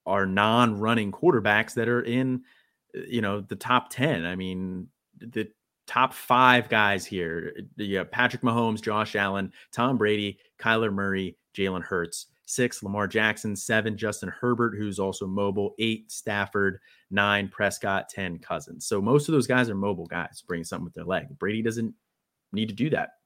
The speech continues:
because Tampa's running game outside of what, like, last week, uh, has been a hit or miss.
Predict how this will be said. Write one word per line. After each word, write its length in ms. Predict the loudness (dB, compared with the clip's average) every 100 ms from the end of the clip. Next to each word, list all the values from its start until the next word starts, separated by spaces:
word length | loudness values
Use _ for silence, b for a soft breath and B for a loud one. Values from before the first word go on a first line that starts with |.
| _
because 340 | -6 -6 -8 -8
Tampa's 540 | -4 -4 -4 -6 -10 b b b b b
running 260 | 4 6 6
game 280 | 2 0 2
outside 420 | 0 0 2 2
of 80 | 2
what, 160 | -2
like, 180 | -2 -4
last 400 | -2 -2 -4 -6
week, 380 | -2 -2 -2 -8 -20 -12
uh, 200 | -10 -4
has 220 | -2 -2
been 640 | 0 -2 0 -2 -2 -4 -6 _
a 60 | -6
hit 160 | -2 -2
or 80 |
miss. 420 | -2 -6 -14 -16